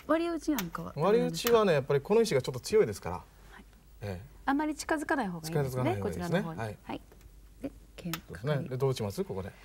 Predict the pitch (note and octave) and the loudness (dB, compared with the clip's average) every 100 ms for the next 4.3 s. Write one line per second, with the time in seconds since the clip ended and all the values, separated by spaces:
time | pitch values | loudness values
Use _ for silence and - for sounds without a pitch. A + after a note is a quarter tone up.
0 | - - - - - G#3 G#3 G#3 G#3 G#3 | -20 -20 -20 -20 -8 -4 -2 -2 -4 -4
1 | G#3 G#3 G3+ G3+ G3+ F#3+ - - - - | -4 -4 -4 -4 -6 -8 -12 -14 -10 0
2 | B3+ A#3+ G3 - - - - - - F2+ | 0 0 -2 -6 -10 -18 -20 -20 -10 -8
3 | F#2 - - - - B2 B2+ - D3+ D#3 | -8 -10 -18 -14 -4 0 0 -2 -2 2
4 | D#3 D3+ | 2 0